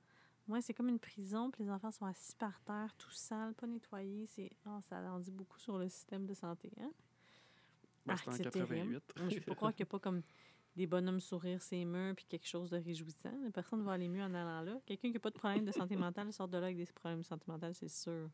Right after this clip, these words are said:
Speaker 2: Ouais, ben là, Andy, je pense qu'il est fucké à vie.
Speaker 1: Ah, pauvre Coco, c'est done.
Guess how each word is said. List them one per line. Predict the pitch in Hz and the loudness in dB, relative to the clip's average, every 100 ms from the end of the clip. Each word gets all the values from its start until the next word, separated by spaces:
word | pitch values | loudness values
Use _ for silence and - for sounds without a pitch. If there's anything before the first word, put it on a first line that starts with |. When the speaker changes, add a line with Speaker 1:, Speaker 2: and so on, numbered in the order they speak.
| - | -6
Speaker 2:
Ouais, | 135 - | -6 -4
ben | 127 131 | -4 -4
là, | 139 139 | -4 -2
Andy, | 135 131 147 156 | -2 -2 -2 -2
je | |
pense | - 135 - | -2 -2 -2
qu'il | |
est | 135 | -4
fucké | - 135 - 135 | -2 -2 0 0
à | 131 | 0
vie. | 127 123 - | -2 -4 -4
Speaker 1:
Ah, | 185 180 | -2 0
pauvre | 190 185 | -2 -4
Coco, | - 160 170 175 | -6 -6 -6 -8
c'est | - 170 | -8 -4
done. | 165 160 | -2 -4